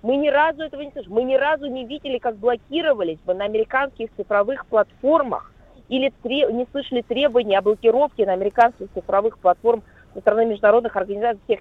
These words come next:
тех, кто поощряет подобные, а, акты уничтожения или подобные, а, ну,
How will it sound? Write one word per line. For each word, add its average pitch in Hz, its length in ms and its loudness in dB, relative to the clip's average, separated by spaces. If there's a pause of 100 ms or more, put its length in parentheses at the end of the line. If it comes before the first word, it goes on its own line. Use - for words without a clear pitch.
тех, 269 140 -2
кто 240 140 4
поощряет 247 920 2 (340)
подобные, 208 760 -4 (240)
а, 190 300 2 (140)
акты 233 560 4 (240)
уничтожения 233 1120 0
или 185 200 -6
подобные, 233 600 -2
а, - 180 -4
ну, 285 120 -10